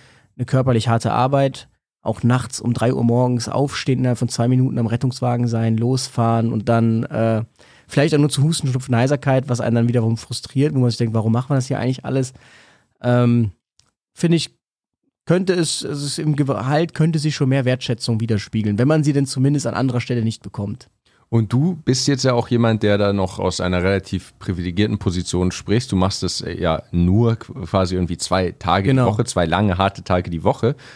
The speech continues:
Speaker 2: Aber das muss sich ja noch mal ganz anders anfühlen. Ich meine, du machst dann ja ganz viel andere Sachen und hast ganz viel Abwechslung und hast dann reine Schreibtisch- oder Kopfarbeit oder diese Social-Media-Geschichten, was auch immer das ist.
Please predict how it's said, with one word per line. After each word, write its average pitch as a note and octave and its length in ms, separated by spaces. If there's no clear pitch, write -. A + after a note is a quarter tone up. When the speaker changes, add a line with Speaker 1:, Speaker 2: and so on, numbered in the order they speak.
Speaker 2:
Aber F#2+ 260
das F2 160
muss A2+ 160
sich A2+ 140
ja G2+ 80
noch F#2 100
mal F#2 120
ganz F#2 200
anders B2+ 240
anfühlen. F2 300
Ich - 80
meine, F2 160
du F#2 80
machst F2+ 240
dann F2 80
ja E2+ 120
ganz G2+ 200
viel - 140
andere A2+ 240
Sachen F2+ 260
und F2+ 80
hast E2+ 140
ganz F#2+ 160
viel F2+ 140
Abwechslung E2+ 500
und D#2 60
hast E2 200
dann F2 120
reine F2 320
Schreibtisch- - 500
oder D#2+ 200
Kopfarbeit D#2 680
oder D2+ 300
diese D#2+ 200
Social-Media-Geschichten, E2+ 920
was E2 120
auch E2+ 100
immer F2+ 180
das D#2 180
ist. - 180